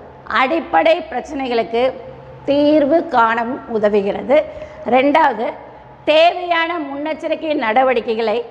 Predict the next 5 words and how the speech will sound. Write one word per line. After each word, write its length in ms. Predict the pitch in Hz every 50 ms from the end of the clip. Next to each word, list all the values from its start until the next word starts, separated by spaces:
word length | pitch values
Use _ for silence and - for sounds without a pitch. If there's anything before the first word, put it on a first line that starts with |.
| - - - - - -
எடுப்பதற்கு 720 | - 247 262 277 339 - - 320 269 269 254 - - 330 339 - - - - -
பயன்படுகிறது. 1080 | 226 208 226 254 269 285 320 294 - 214 196 214 208 202 190 196 185 185 214 262 640 - - - - - - - - - - - 277
மூணாவது, 520 | 285 302 302 311 285 247 226 220 247 285 - - - - - - - - - -
நடப்பு 540 | - 247 254 254 285 294 349 339 - -
பிரச்சனைகளை 800 | - - - 277 254 - - 302 214 202 202 208 202 220 254 -